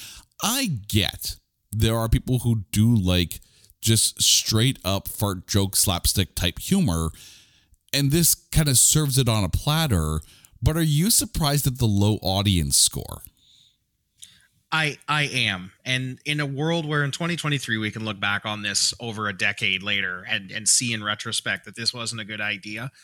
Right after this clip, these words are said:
Speaker 2: but this was in a time where there wasn't unnecessary sequels coming out for everything like there seems to be today. But this still might be the most blatant example of an unnecessary sequel.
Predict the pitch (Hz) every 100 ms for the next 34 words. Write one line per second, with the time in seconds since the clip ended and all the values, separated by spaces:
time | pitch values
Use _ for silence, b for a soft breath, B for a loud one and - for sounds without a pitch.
0 | b b b _ 147 - 143 165 190 175
1 | 175 151 - 131 131 135 127 110 95 85
2 | 92 95 110 113 151 - 160 160 160 151
3 | 151 - 160 147 - 156 156 151 - 160
4 | 156 151 - 120 - _ _ 107 117 131
5 | 147 - 160 185 190 _ _ _ _ 117
6 | 110 110 - 120 117 - 110 110 - 101
7 | 92 123 120 107 92 - _ _ _ _
8 | 120 107 113 131 160 - - 156 160 151
9 | 135 135 139 107 113 123 117 107 117 117
10 | 117 113 - 101 101 117 117 127 113 101
11 | 110 110 107 90 101 101 90 _ 117 117
12 | 117 113 117 _ 107 107 98 101 - 101
13 | 92 90 _ - 117 - 87